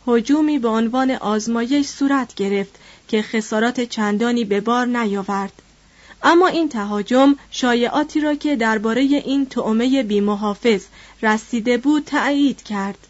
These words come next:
در هشتصد و بیست و سه هجوم‌های عظیمتری صورت گرفت که ضمن آن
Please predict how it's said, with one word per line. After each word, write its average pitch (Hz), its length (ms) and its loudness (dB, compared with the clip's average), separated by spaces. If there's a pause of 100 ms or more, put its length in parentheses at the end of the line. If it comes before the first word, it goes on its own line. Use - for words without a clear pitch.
(880)
در 277 220 6
هشتصد 294 600 0
و 294 80 -2
بیست 208 260 -8
و 202 80 -2
سه 269 440 2
هجوم‌های 233 680 0
عظیمتری 233 720 -2
صورت 269 460 -4
گرفت 202 400 -4 (320)
که 226 140 4
ضمن 214 360 2
آن 254 380 2